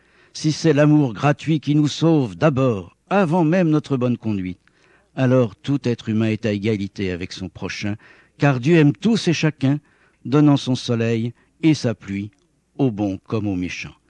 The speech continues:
Tous les êtres humains sont sur le même plan devant Dieu, et personne ne peut juger l'autre. Dans la lettre aux Éphésiens au chapitre deux, Paul décrit le projet qui est celui de Jésus.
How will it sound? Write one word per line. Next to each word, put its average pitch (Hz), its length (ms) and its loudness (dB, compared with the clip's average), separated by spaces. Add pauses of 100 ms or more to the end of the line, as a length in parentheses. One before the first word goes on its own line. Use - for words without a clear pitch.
(520)
Tous 226 120 -2
les 196 240 6
êtres 175 320 2
humains 190 160 4
sont 185 180 0
sur 180 220 0
le 180 100 4
même 180 260 4
plan 180 220 2
devant 156 260 4
Dieu, 143 300 0 (520)
et 147 140 0
personne 123 520 -2
ne 113 100 0
peut 110 180 -6
juger 98 360 -6
l'autre. 85 420 -12 (540)
Dans 143 140 6
la 143 140 4
lettre 135 380 0 (300)
aux 131 100 -2
Éphésiens 143 560 4
au 143 40 6
chapitre 131 460 -2
deux, 120 240 -2 (400)
Paul 170 240 4
décrit 117 580 -2
le 135 180 0
projet 110 640 -2
qui 139 280 0
est 120 40 0
celui 107 420 -4
de 90 100 -8
Jésus. 80 480 -12